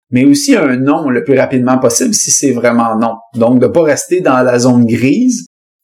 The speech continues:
qui est, euh, ce que j'appelle, euh, <clears throat> les limbes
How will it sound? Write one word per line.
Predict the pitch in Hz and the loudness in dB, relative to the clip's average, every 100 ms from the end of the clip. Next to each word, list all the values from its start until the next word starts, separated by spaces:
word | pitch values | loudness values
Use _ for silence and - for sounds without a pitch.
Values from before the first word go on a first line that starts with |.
| - | -6
qui | 131 135 143 | 0 2 2
est, | 139 | 2
euh, | 113 113 107 107 - | 0 0 0 0 -4
ce | - - | -8 -6
que | |
j'appelle, | 110 113 131 131 123 - - - - - | -2 0 2 2 2 -4 -6 -12 -12 -4
euh, | - - | -2 0
<clears throat> | |
les | 120 117 | -2 -2
limbes | 113 131 160 160 143 117 | 2 2 2 0 -2 -2